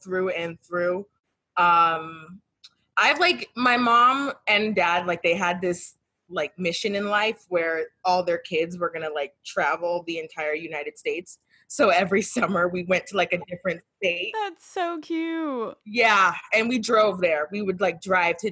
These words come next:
Speaker 1: a different state, like, every summer.
Speaker 2: What was your favorite of those? What was your favorite?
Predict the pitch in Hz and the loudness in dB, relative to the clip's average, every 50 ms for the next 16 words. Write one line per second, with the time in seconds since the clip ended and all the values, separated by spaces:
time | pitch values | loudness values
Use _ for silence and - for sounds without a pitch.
0 | - - - 180 175 165 180 170 - 180 160 151 - - - 170 147 151 - 151 | -6 -2 0 0 0 0 -4 -4 -4 -6 -8 -8 -12 -4 -2 -2 -2 -2 -4 -6
1 | 151 - - - 175 160 160 170 160 151 - - 147 139 139 131 131 - _ _ | -6 -6 -4 -4 -4 -4 -4 -6 -10 -10 -8 -8 -8 -6 -6 -10 -10 -10 _ _
2 | _ _ _ _ - 220 214 220 254 240 269 262 - - 247 220 240 226 226 214 | _ _ _ _ -4 0 0 0 0 -2 -4 -6 -4 -2 -2 -2 0 0 0 0
3 | 208 196 190 196 196 185 175 170 185 196 196 - - 220 208 214 214 214 202 - | 0 0 0 -2 -2 -2 -2 -2 -4 -6 -10 -12 -8 -6 -4 -4 -4 -6 -8 -6
4 | 208 196 185 175 180 175 170 | -6 -6 -6 -6 -8 -8 -10